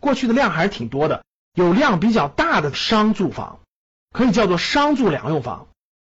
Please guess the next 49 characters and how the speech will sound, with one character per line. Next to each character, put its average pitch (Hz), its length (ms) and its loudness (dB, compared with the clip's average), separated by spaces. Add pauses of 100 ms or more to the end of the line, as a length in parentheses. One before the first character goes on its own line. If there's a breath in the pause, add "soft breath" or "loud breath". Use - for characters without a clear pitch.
(160)
但 302 140 2
其 262 280 2
实 180 180 0
啊， 202 280 2
在 247 260 2
好 165 120 0
多 285 140 2
年 277 180 2
前， 185 400 0
商 381 380 2
住 330 180 2
房 165 240 -2
已 147 140 -6
经 214 180 2
被 220 180 2
不 220 160 -4
批 - 240 0
了， - 260 0
就 185 100 -6
建 277 200 2
委 190 140 2
已 175 80 2
经 151 160 -2
不 185 80 -2
批 202 180 -2
了。 156 200 -2 (340)
但 330 140 2
是 294 80 2
市 - 180 0
场 190 160 0
上 190 160 2
遗 143 200 -2
留 247 180 2
了 170 80 2
很 135 160 -8
多 135 100 -4
这 151 100 -2
样 131 120 -2
的 123 80 -6
商 139 180 -4
住 127 80 -8
房。 110 280 -10 (840)
最 440 260 4
早 190 200 0
的 202 80 0
商 294 240 2
住 226 80 0
房 160 200 -2
是 196 220 -2